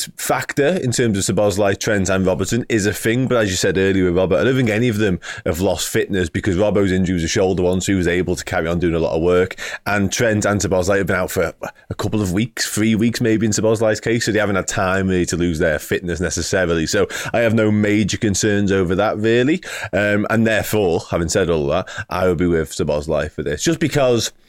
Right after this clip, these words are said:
I think he had a little dip in his form, 'cause especially when you consider how good he was when he first came into the side, he was just incredible.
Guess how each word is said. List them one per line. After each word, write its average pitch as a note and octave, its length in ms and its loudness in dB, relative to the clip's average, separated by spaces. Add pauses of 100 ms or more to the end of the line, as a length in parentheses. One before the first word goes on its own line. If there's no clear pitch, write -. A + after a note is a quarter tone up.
(380)
I - 80 -4
think F#3 160 2
he F#3+ 40 2
had E3+ 100 2
a D#3 40 2
little D3 200 4
dip C3+ 380 -2 (120)
in B2 140 0
his A#2+ 140 0
form, C#3+ 400 2
'cause - 160 0
especially A2+ 360 0 (360)
when G#2+ 100 2
you G2+ 60 0
consider G2+ 300 0
how G2+ 140 0
good G2+ 200 0
he G2 60 4
was F#2+ 180 2
when F2+ 80 0
he F2 60 0
first F2+ 340 0
came E2+ 260 0
into F#2 180 0
the F#2+ 100 0
side, D#2 260 0
he D#2 40 0
was D2+ 80 -4
just F2 160 -4
incredible. E2 640 -2